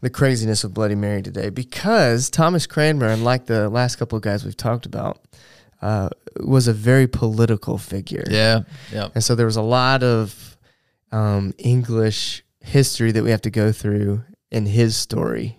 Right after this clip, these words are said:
Speaker 1: because of his politics. I'm gonna jump right into his education. He went to Cambridge,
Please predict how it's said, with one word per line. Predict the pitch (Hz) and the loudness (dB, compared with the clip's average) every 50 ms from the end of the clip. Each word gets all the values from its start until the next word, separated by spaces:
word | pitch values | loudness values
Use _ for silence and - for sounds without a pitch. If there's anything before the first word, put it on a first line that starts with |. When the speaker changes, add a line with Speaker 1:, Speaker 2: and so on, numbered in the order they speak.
| _ - | _ -6
Speaker 1:
because | 117 113 - - 120 107 | -4 -4 -2 -2 -2 -2
of | 110 98 - | -2 -6 -6
his | - 113 104 | -6 -6 -4
politics. | - - 113 110 110 107 - 104 - - - - | -2 0 0 2 0 0 -2 -4 -4 -6 -4 0
I'm | - 131 | 0 2
gonna | 143 139 127 | 2 2 2
jump | 117 131 - | 2 0 2
right | - 120 120 123 | 4 4 4 6
into | 123 120 117 - 117 113 | 4 4 2 2 4 4
his | 113 110 110 104 95 - - - - _ | 6 6 6 4 2 0 -4 -4 -4 _
education. | - 117 104 107 - 117 107 101 - 98 101 | -2 0 0 2 2 2 2 2 2 0 0
He | 107 113 | 2 2
went | 120 117 - | 2 2 0
to | 113 | -2
Cambridge, | - 113 107 101 107 107 95 - | -2 0 0 2 0 0 -2 -4